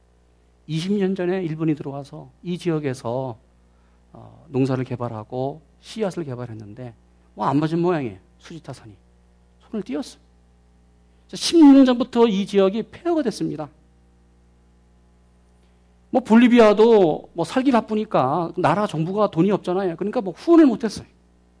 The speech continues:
그런데 한국 정부가 저개발 국가를 무상으로 돕는 프로그램, 이 코피아에서 여러 아프리카, 뭐, 어, 몽고, 여러 세계 여러 지역을 돕는데, 남미에서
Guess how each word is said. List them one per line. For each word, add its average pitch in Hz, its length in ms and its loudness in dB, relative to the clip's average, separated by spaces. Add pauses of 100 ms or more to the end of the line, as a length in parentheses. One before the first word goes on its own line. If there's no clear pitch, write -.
(1800)
그런데 101 260 -10
한국 180 340 -8
정부가 139 640 -4 (380)
저개발 170 560 -8
국가를 185 340 -2
무상으로 170 400 -4
돕는 156 320 -2
프로그램, 147 500 -8 (380)
이 127 120 -6
코피아에서 156 880 -6 (640)
여러 - 540 -8
아프리카, 165 800 -8
뭐, 151 560 -2 (300)
어, 120 80 -8
몽고, 147 640 2
여러 151 220 -4
세계 196 340 -8
여러 - 480 -10
지역을 202 380 -2
돕는데, 170 840 -2 (320)
남미에서 202 1040 2